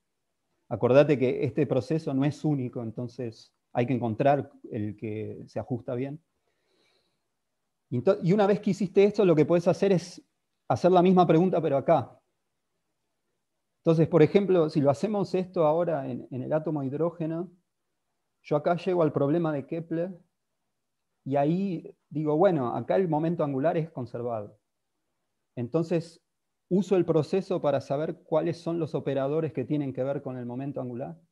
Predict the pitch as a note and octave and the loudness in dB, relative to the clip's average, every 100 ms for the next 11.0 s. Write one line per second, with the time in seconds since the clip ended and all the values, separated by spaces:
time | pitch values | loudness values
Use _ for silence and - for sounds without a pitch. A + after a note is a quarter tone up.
0 | _ B2+ D3 G3 F#3 D3+ - G3 D3+ C3 | _ 0 2 2 -2 -2 -2 -4 -4 -6
1 | E3+ E3+ E3 C#3 D3 C3+ C#3 E3+ D#3+ B2+ | -8 -8 -8 -6 -4 -4 -4 -6 -8 -10
2 | _ _ _ _ _ _ _ _ - D#3 | _ _ _ _ _ _ _ _ -8 -4
3 | E3+ C#3+ C3 C3 E3+ B2 C3+ - - E3 | -4 -4 -4 -4 -4 -6 -8 -8 -4 -2
4 | E3+ D3 D3+ E3+ C#3+ D3 C#3+ A#2+ B2+ D3+ | 0 0 2 2 0 -2 -6 -6 -8 -4
5 | D#3 C#3+ D3+ _ _ _ _ _ _ _ | -4 -4 -10 _ _ _ _ _ _ _
6 | _ _ _ _ _ _ _ _ - A#2 | _ _ _ _ _ _ _ _ -12 -8
7 | A2 A2+ A2+ A2 A2+ B2+ _ _ _ _ | -8 -6 -6 -6 -6 -10 _ _ _ _
8 | _ - - - B2+ C3+ C3+ - D3 B2 | _ -20 -20 -6 -2 0 -2 -2 -4 -4
9 | A#2 B2 A#2 B2 C3 A#2+ A#2 - _ _ | -8 -8 -6 -6 -6 -10 -10 -20 _ _
10 | _ - C3 C#3 C3+ C#3 C3 B2+ B2 | _ -10 -6 -6 -6 -6 -6 -6 -10